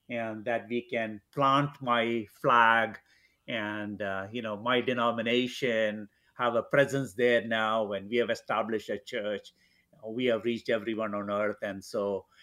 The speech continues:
hasten the return of Christ, that kind of mentality, uh, that comes, uh, uh, yeah, sure, it was a, it is probably the most remotest, uh, people group,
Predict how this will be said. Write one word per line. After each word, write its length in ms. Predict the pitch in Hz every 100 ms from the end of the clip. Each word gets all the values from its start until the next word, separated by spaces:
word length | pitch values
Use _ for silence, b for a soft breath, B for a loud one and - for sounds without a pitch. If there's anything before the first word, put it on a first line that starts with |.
| b
hasten 500 | 170 170 - 165 156
the 120 | 139
return 360 | 131 135 143 123
of 160 | 117 -
Christ, 480 | 135 95 92 - - _ _ _
that 200 | 123 123
kind 180 | - 123
of 80 | 110
mentality, 760 | 107 104 120 110 104 - - - _ _ 120
uh, 220 | 110 104 101
that 340 | 113 107 -
comes, 400 | 123 110 107 -
uh, 60 | 110
uh, 500 | 101 - - 98 107
yeah, 200 | 127 117
sure, 400 | 113 233 233 123 151
it 120 | 151
was 340 | 170 196 -
a, 220 | 170 143 B B B -
it 140 | - 175
is 200 | 277 208
probably 440 | 175 170 160 175
the 160 | 151 143
most 320 | 135 170 160
remotest, 680 | 156 143 156 156 160 - - _ _ _ -
uh, 320 | 120 113 107
people 460 | - 156 143 147 135
group, 400 | 127 131 127